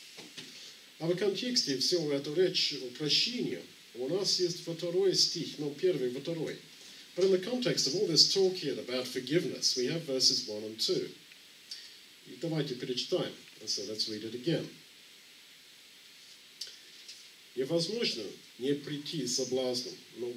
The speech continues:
горе тому, через кого они приходят. Лучше было бы ему, если бы мел-,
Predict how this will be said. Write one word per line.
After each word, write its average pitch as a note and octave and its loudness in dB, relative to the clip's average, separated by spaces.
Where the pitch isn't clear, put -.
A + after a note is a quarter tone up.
горе F3+ 6
тому, F3+ 0
через C#3 0
кого D3+ 2
они C#3 2
приходят. D#3+ -4
Лучше F#3 0
было D3 -2
бы C3+ -2
ему, C#3 2
если C#3 0
бы B2+ 2
мел-, F#3 4